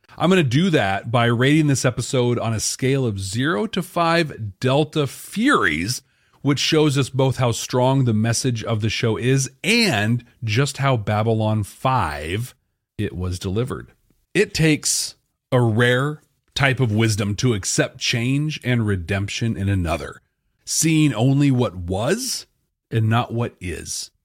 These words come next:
The talk between Jakar and Zach about Garibaldi was amazing,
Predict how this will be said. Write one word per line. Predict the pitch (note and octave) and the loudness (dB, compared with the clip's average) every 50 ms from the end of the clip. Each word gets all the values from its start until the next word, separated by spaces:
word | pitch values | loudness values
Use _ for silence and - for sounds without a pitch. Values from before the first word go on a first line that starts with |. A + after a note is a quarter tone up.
| _ _ _ _ _ _ | _ _ _ _ _ _
The | C#3 C3+ | -4 -2
talk | - C#3+ D3 E3+ F3 | 0 2 2 2 2
between | - E3+ C3 D#3+ E3 D3 | 0 0 0 2 2 2
Jakar | B2 A#2+ - B2 B2+ B2+ B2 | 0 -2 0 0 2 2 2
and | A#2+ A2 G2+ | 0 0 -2
Zach | F#2+ F#2+ G#2 F#2+ F#2+ G#2+ A#2+ - - | -2 -2 0 0 2 0 0 0 -2
about | A2+ G#2+ G2+ F2+ F2 | -2 -2 -2 -4 -4
Garibaldi | - A2+ G#2+ G#2 G2 F2 - F#2+ E2+ E2 F2+ G2+ G#2+ G#2+ A#2 A#2+ - _ _ _ _ _ _ | -4 -2 0 0 0 -2 -4 -6 -6 -6 -6 -6 -6 -6 -6 -8 -10 _ _ _ _ _ _
was | _ A2 F#2+ | _ -4 -4
amazing, | G2+ E2+ E2 E2+ E2+ F2+ F#2 E2+ F2 F2 E2+ D#2 - - - - - | -4 -4 -4 -6 -4 -2 0 0 0 0 0 -2 -4 -6 -10 -12 -14